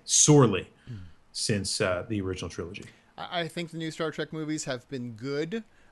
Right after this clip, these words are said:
Speaker 2: Uh, I've enjoyed them. I think they're great for bringing attention back to the franchise, which has been,
Speaker 1: Mm-hmm.
Speaker 2: unfortunately, pretty much dead for about a decade. Uh, <sighs> uh, I, I don't know where it's gonna go from here, but at least it's something.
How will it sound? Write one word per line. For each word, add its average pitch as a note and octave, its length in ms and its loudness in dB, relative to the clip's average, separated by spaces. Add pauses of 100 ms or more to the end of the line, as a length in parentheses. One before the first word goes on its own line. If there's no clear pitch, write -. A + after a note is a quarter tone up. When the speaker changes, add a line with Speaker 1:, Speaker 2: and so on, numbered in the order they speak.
Speaker 2:
Uh, B2+ 360 -4
I've B2 160 -10
enjoyed B2+ 460 -8
them. G#3 260 -4
I B2 200 -6
think B2+ 220 -12
they're C3 120 -8
great C3 340 -8
for B2+ 380 -6
bringing C3 460 -8
attention B2 420 -10
back A#2+ 300 -8
to C3 160 -10
the G#2 80 -12
franchise, A#2 560 -10
which G#2 100 -16
has A2 100 -16
been, G#2 300 -14
Speaker 1:
Mm-hmm. - 140 -20
Speaker 2:
unfortunately, G#2+ 560 -8
pretty A#2+ 160 -14
much G2 240 -16
dead A#2+ 260 -10
for G#2 240 -14 (220)
about G#2 140 -10
a F2+ 60 -18
decade. F#2+ 400 -12 (500)
Uh, G2+ 520 -10 (1120)
<sighs> - 60 -18 (600)
uh, C3+ 420 0 (300)
I, D3 140 -4 (680)
I C#3+ 120 0
don't D#3 140 2
know D3 80 -2
where D3 180 0
it's C3 100 -8
gonna A#2+ 140 -8
go C#3 180 -6
from G#2+ 160 -14
here, G#2+ 220 -10
but G#2+ 220 -12 (340)
at C#3 80 -8
least C3 180 -8
it's - 100 -16
something. G2 400 -14